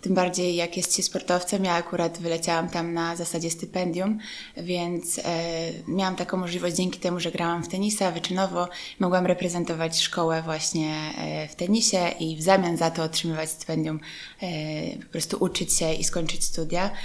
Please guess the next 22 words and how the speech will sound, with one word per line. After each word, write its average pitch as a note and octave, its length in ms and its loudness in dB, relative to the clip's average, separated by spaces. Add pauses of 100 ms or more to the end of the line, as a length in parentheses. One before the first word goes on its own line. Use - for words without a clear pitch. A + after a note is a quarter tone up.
(300)
więc, F3 640 0 (120)
mm, F3 360 -2
są A3 260 6
teraz E3+ 220 4
takie F3+ 180 0
możliwości E3+ 420 0
dla F3 120 2
Polaków. F#3 540 4 (380)
Gorzej F#3+ 340 8
jak F3 180 2
jest F3 180 0
się F3 80 0
ze D#3+ 100 -2
Stanów D#3+ 580 2
i F3 140 -4
uprawia D#3+ 320 0
się D#3 100 -4
sport, E3+ 420 0
bo D#3+ 220 0
tam E3 300 2
nikt E3 340 -8
ci, E3 240 -2